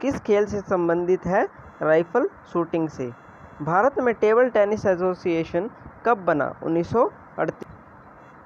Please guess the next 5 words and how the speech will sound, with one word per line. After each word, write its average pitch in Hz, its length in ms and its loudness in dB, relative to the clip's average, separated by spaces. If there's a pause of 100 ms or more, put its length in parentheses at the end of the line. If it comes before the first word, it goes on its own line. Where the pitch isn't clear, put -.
(880)
फुटबॉल 202 480 2
का 190 320 0 (240)
सॉल्ट 208 460 0
लेक 214 360 0
स्टेडियम 160 600 0